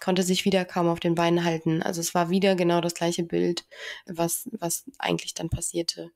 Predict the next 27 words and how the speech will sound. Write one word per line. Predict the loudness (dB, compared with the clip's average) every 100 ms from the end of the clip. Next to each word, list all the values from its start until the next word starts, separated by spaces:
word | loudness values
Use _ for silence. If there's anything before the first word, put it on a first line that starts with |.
| _ _ _ -2
wie | 0
ein | 0
paar | -2
Jahre | -4 -4 -4
zuvor. | -6 -2 0 0 0 -10 _ _ _ _ _ _ _ -20 -10 0
Und | 2 2 -2 -12 -20 -18 -18 -4
genau | 0 2 2
dann, | 2 4 4 4
so | 0 -2
wie |
es | -4
auch | -6 -8
damals | -4 0 0 0
oder | -2 -4
die | -4
paar | -4 -4
Jahre | -4 -6
vorher | -2 2 2
schon | 2 2
war, | 2 2 -2 -12 -14 -8
wurde | -2 0 0
dann | 2 0
auch | 2 0 -2 -8
wieder | -4 -2 2 0
die | 0
restliche | 0 0 -2 -4 -4
Tournee | 0 2 4 4 2